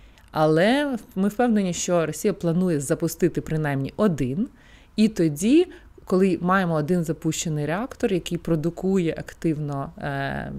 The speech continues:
якби, тепло, потребує значного охолодження, і при порушенні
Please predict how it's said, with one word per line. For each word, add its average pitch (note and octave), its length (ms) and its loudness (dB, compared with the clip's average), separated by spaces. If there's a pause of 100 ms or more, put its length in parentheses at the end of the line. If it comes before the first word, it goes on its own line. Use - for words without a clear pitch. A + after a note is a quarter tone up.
(220)
якби, - 440 -10 (520)
тепло, A#3+ 440 0 (520)
потребує F3 440 2
значного G#3+ 640 4
охолодження, A3+ 720 -2 (500)
і G3+ 220 4
при G3 320 2
порушенні F#3+ 1200 0